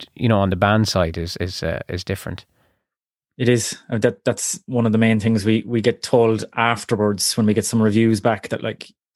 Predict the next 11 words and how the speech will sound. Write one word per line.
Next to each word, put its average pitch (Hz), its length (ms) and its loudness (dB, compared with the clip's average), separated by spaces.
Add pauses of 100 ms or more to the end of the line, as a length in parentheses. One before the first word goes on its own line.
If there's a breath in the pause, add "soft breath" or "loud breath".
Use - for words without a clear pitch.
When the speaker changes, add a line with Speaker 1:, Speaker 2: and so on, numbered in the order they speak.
(160)
Speaker 2:
you 120 100 -2
know, 104 240 -2 (1120 loud breath)
all 131 140 2
the 117 100 2
lead 117 220 2
up 117 180 0 (460)
to, 107 320 2
to 98 140 -8
the 107 80 -2
booking. 110 400 2
So 107 240 0